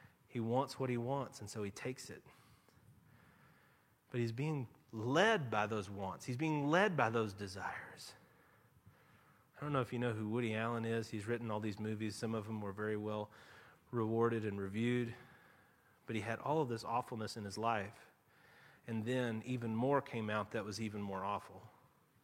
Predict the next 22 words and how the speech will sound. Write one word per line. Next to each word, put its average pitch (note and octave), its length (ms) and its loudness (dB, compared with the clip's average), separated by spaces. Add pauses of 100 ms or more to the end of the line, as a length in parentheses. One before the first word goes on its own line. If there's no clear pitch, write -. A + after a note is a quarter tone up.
(840)
But A#2+ 140 0
some C3 240 4
of B2+ 100 0
his B2+ 180 2
awfulness A2+ 480 6
sort C#3 280 2
of A2+ 180 0
mirrors A2 480 2
some A2+ 200 -4
of G2 120 -6
Herod's. A2+ 540 -4 (1600)
And A#2 120 -2
Allen B2 420 4
said B2+ 220 4
about A2+ 180 2
himself, A2 800 -2 (640)
in B2+ 140 0
response C3+ 600 4
to G#2 400 -4 (280)
some A#2+ 220 0
of G#2 100 -4
these G#2 360 -2